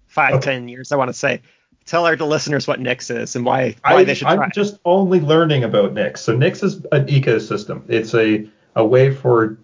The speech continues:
Speaker 2: building and deploying packages. It's also, it's, there's Nix O S, which is, like, a version of, uh, Linux that uses Nix as, like, the default packaging system.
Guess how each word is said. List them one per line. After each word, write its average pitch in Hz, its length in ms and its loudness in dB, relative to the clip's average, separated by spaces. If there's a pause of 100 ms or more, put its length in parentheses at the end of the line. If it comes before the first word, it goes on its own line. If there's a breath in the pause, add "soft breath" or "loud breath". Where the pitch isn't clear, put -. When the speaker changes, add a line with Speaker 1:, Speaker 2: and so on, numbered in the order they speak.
Speaker 2:
building 151 440 2
and 127 400 2
deploying 127 520 2
packages. - 760 -2
It's 107 180 -2
also, 127 600 2 (100)
it's, 117 180 0
there's 104 300 -2
Nix 120 280 -2
O 113 200 2
S, 113 460 0
which - 200 -8
is, 107 180 -2
like, 101 220 0
a 110 120 2
version 127 460 2
of, 120 340 2 (320 soft breath)
uh, 107 320 2
Linux 117 500 2
that 101 160 0
uses 123 360 2
Nix 113 260 0
as, 107 140 0
like, 101 180 0
the - 80 -2
default 113 400 0
packaging 104 440 -2
system. - 480 -4